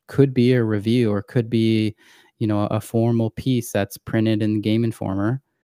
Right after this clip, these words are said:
but they choose to self-produce and self-release. Uh, I mean, I was listening, this isn't really the sports world, but I was, so,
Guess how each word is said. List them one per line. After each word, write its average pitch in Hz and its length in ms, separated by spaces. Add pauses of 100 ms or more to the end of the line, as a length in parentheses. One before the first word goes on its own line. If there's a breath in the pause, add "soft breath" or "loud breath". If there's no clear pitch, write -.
(260)
but 110 240
they 113 120
choose 117 440
to 107 580
self-produce 110 960
and 104 200
self-release. - 880 (460 soft breath)
Uh, 104 300
I 110 40
mean, 107 140
I 110 80
was 110 140
listening, 110 600
this 131 160
isn't 117 200
really 107 160
the 104 80
sports 127 400
world, 104 320
but 107 100
I 104 80
was, 104 320
so, 104 380